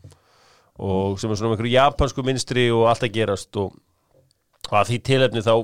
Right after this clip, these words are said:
viltu við bara spyrja mjög einfaldra spurningar. Hver er fyrsti Japan til að skora í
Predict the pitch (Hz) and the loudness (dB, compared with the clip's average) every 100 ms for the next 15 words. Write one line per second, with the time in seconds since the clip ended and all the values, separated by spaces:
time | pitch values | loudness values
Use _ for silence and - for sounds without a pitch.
0 | 113 120 135 123 139 131 123 147 147 135 | -2 -4 -2 0 2 2 0 -2 0 0
1 | 151 165 - 165 165 131 117 202 170 107 | 0 0 -2 -4 -2 -4 -4 -6 -6 -8
2 | - _ _ _ _ _ _ _ _ - | -12 _ _ _ _ _ _ _ _ -4
3 | 123 117 160 - - 131 120 - _ - | -2 0 0 -2 -2 -2 -2 -6 _ -6
4 | 123 170 180 117 80 - 104 98 - 120 | 0 2 0 -8 -8 -12 -8 -8 -6 -4
5 | 98 - 104 95 | -4 -4 -10 -10